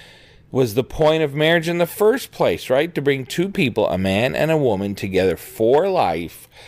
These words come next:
And what God has joined, let no man separate. Well, the Pharisees shoot back,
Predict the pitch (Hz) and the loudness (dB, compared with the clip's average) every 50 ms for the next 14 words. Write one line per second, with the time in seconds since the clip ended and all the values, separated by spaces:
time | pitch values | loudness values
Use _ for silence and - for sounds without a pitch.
0 | - - - - 110 117 120 117 104 92 123 117 131 165 214 240 185 - 147 131 | -20 -16 -10 -4 0 0 0 0 0 2 2 4 4 2 0 -2 -2 2 2 4
1 | 123 131 131 127 127 123 117 127 131 127 135 143 147 165 175 175 175 - - 208 | 4 2 2 0 -2 -2 -2 0 0 2 2 2 2 0 0 0 -2 -2 -2 0
2 | 226 233 - 240 233 240 233 196 123 101 82 - - - - - - - _ _ | -2 0 0 0 2 2 2 2 0 0 -4 -8 -14 -18 -18 -20 -20 -20 _ _
3 | _ _ - _ _ - - - - - _ - - - - - - - - - | _ _ -20 _ _ -20 -20 -20 -20 -20 _ -16 -14 -14 -14 -14 -18 -20 -20 -6
4 | - 92 123 156 180 120 - - - _ _ - 82 80 - 90 87 87 82 - | 0 4 4 4 4 2 -4 -10 -16 _ _ -16 -14 -6 -2 -2 0 0 -2 -4
5 | - 85 76 76 - - 78 69 - - 87 73 64 - - | -6 -8 -8 -6 -6 -8 -8 -6 -4 -2 -2 -2 -2 -4 -8